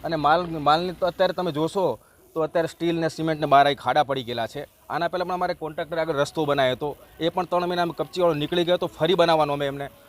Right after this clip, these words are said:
અ, સ-, અરજી કરીને ફરી પણ બનાવડાયો છે. તો આવું ગુણવત્તા વગરનું કામ ના થાય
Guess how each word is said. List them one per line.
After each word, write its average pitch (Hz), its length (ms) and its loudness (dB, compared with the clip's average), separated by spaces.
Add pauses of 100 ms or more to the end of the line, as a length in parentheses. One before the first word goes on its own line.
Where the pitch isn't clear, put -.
(180)
અ, 127 80 -6
સ-, - 120 -10
અરજી 143 320 -2
કરીને 175 220 0
ફરી 165 220 0
પણ 160 140 -2
બનાવડાયો 139 480 2
છે. 170 200 -4
તો - 380 -8
આવું 180 200 2 (260)
ગુણવત્તા 175 420 2
વગરનું 180 320 -2
કામ 175 200 2
ના 151 200 4
થાય 143 340 4